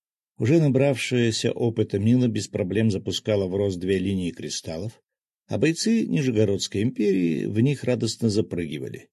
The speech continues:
По счастью, самого страшного не произошло. Мила не спрыгнула с доски и не побежала в центр Москвы. Да, она сразу сообщила мне, что зов усилился,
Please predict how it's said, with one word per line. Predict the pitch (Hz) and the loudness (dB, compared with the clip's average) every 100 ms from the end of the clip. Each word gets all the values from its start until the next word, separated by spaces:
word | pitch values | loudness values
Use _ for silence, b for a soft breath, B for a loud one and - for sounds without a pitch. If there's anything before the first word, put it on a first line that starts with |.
| _ _ _ _ _ - | _ _ _ _ _ -2
По | 120 | 0
счастью, | - 131 120 - 123 120 113 104 | 2 2 0 0 0 2 2 0
самого | - 120 113 104 | 0 2 2 2
страшного | - 104 110 - 107 104 | -2 -2 -2 -2 -2 -2
не | 104 104 | 0 -2
произошло. | 98 101 92 98 - 120 92 - _ _ _ - | -2 -2 -2 -6 -4 -4 -4 -12 _ _ _ -6
Мила | 110 107 107 | -2 0 0
не | 104 | -2
спрыгнула | - 113 123 92 98 | -2 0 2 0 -4
с | 90 | -4
доски | 87 - - 120 | -4 -4 -2 -2
и | |
не | 104 | -2
побежала | 92 85 90 101 92 | -4 -6 -4 -2 -4
в | |
центр | - - 90 90 82 | -6 -4 -4 -6 -8
Москвы. | 82 - - - - _ _ _ _ _ _ _ _ _ _ - | -6 -8 -8 -16 -16 _ _ _ _ _ _ _ _ _ _ -6
Да, | 101 131 127 107 | 0 2 2 2
она | 113 113 | 2 0
сразу | 104 113 107 | 0 0 0
сообщила | 101 107 101 - 113 107 | 0 0 0 0 0 2
мне, | 104 104 | 0 -2
что | - 92 | -4 -6
зов | 90 113 113 | -2 -2 -2
усилился, | 107 - 98 98 92 104 101 | -6 -4 -2 -2 -4 -6 -8